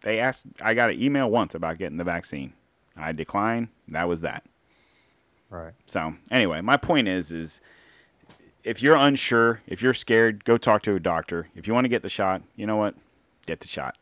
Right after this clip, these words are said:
Speaker 1: I really could give a shit less. That's y-, your problem. If you wanna wear a mask, wear a mask. I will say this. I have noticed in the grocery store a lot more people wearing masks lately.
Speaker 2: Yeah,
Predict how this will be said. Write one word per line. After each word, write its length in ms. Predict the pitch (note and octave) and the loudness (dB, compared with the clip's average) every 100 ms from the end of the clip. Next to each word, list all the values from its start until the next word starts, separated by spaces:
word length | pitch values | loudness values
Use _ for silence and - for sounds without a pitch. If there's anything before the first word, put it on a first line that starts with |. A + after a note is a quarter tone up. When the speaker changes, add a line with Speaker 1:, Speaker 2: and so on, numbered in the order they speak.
| - | -8
Speaker 1:
I 100 | F2 | -2
really 220 | A2+ E2 | 0 -2
could 140 | D#2+ | -6
give 120 | D#2 D#2 | -8 -8
a 40 | |
shit 220 | - D2 | -8 -8
less. 320 | D2+ C#2+ - | -6 -6 -8
That's 260 | - F2 - | -12 -14 -12
y-, 120 | D#2+ - F#2+ G2 | -16 -20 -18 -8
your 340 | G2 G#2+ G#2 | 2 4 4
problem. 560 | F2 - D#2+ C2+ - - - | 0 -4 -4 -4 -14 -20 -10
If 60 | |
you 80 | F2+ | -4
wanna 160 | F2+ F#2 | -2 2
wear 140 | G2+ | 2
a 60 | F#2 | 2
mask, 300 | G#2 D#3 - | -2 -2 -6
wear 160 | - F#2 | -4 -2
a 60 | |
mask. 340 | G#2 F#2 C#2+ - _ - - _ _ - | -2 -4 -6 -16 _ -20 -20 _ _ -4
I 80 | G2+ | 2
will 160 | B2+ | 2
say 200 | - G#2 | 4 2
this. 240 | F#2 A2 F2+ | 4 2 2
I 100 | E2+ | 0
have 160 | G2 | 0
noticed 400 | G2 G2 F#2 - | 2 2 0 -4
in 100 | F2+ | -6
the 80 | E2 | -4
grocery 360 | E2 F#2+ - C#2 | -2 -2 -2 -8
store 280 | D2+ D2+ | -6 -4
a 60 | D2 | -2
lot 160 | E2 E2 | -2 -2
more 140 | D#2 | -4
people 280 | - E2+ C#2 | -6 -6 -6
wearing 220 | C#2+ C#2+ | -8 -8
masks 340 | C#2+ - - | -10 -10 -14
lately. 300 | - - - - _ _ _ - _ _ _ _ - | -18 -18 -20 -20 _ _ _ -20 _ _ _ _ -8
Speaker 2:
Yeah, 200 | C#3 B2+ | -4 -4